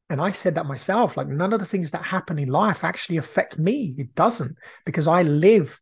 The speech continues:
and continue to live my own life. But today, more and more ways of controlling humanity are being put in place in order to,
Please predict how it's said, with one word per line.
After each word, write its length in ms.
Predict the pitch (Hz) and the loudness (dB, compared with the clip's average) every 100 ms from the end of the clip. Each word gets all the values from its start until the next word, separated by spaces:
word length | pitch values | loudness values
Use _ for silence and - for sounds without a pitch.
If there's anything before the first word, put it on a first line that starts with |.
| - | -8
and 100 | 143 | -6
continue 460 | 143 - - 294 | -4 -4 -2 0
to 140 | - 175 | 0 2
live 200 | 151 135 | 0 0
my 180 | 139 131 | -2 -2
own 160 | 131 | -2
life. 360 | 127 117 117 - _ _ - _ | -2 -2 -4 -12 _ _ -20 _
But 140 | 127 - | -8 -8
today, 720 | 135 107 127 170 247 139 120 - - - - - _ | -8 -4 2 6 6 6 0 -12 -20 -20 -20 -20 _
more 440 | 175 135 135 160 | -2 2 4 4
and 80 | 160 | 2
more 440 | 147 147 156 156 127 | 2 4 4 2 0
ways 540 | 120 135 175 202 139 | -2 0 2 2 0
of 140 | 131 | -6
controlling 880 | - 131 - - 139 156 208 151 123 | -10 -10 -8 -4 2 4 4 2 0
humanity 960 | 117 147 123 123 143 196 233 - 127 127 _ - - - _ _ _ _ - | -6 -6 -6 -2 0 2 0 -2 -8 -10 _ -20 -20 -20 _ _ _ _ -6
are 80 | 127 | -2
being 320 | 156 151 156 | 0 0 0
put 220 | - 151 | 0 -2
in 160 | 131 123 | -2 -6
place 520 | - 160 185 196 - | -4 2 4 4 2
in 120 | 139 | 0
order 180 | 151 160 | 0 0
to, 480 | - - 160 156 | -2 2 4 4